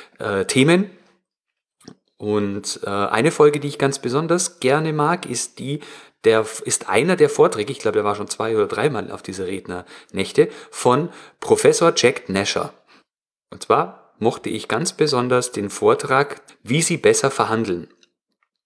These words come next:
Jetzt geht's nicht nur konkret um Tipps zum Verhandeln, also so allgemeines, ähm, Blabla, das man auch im Internet lesen kann, ähm, oder wo die so typische Ratgeber geben,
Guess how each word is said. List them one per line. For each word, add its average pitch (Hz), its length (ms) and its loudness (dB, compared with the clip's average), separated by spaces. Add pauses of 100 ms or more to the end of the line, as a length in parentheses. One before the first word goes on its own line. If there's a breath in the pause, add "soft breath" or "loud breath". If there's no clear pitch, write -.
(300)
Jetzt - 200 -2
geht's - 240 -2
nicht 120 160 0
nur 170 160 4
konkret 120 500 0
um 107 220 -4
Tipps - 400 -2
zum 131 400 2
Verhandeln, 185 400 2
also - 160 -6
so 92 140 -2
allgemeines, 101 600 -2 (400 loud breath)
ähm, 104 220 -4
Blabla, 104 400 2
das - 160 -2
man 110 100 -8
auch - 120 -10
im 107 60 -6
Internet 123 340 0
lesen 110 260 0
kann, 107 400 -4
ähm, 101 280 -2
oder 98 360 0 (240)
wo 101 160 -8
die 98 160 -10
so 98 100 -6
typische - 360 -4
Ratgeber 139 360 2
geben, 131 280 -4